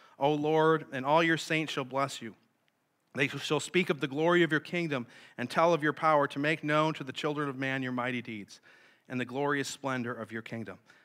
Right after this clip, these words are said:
And so today what I would like to do is share the mighty deeds of the Lord. I'd like to share what God has done through I Hope and how he's been faithful every step of the way. So that's where we're going, and, uh,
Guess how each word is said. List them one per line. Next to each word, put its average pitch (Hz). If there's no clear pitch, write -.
And 117
so 165
today 175
what 165
I 156
would 156
like 160
to 156
do 156
is 143
share 190
the 160
mighty 156
deeds 156
of 139
the 135
Lord. 135
I'd 127
like 147
to 139
share 175
what 139
God 160
has 147
done 139
through 143
I 123
Hope 107
and 113
how 139
he's 143
been 135
faithful 156
every 139
step 123
of 113
the 107
way. 95
So -
that's 202
where 214
we're 185
going, 170
and, 151
uh, 135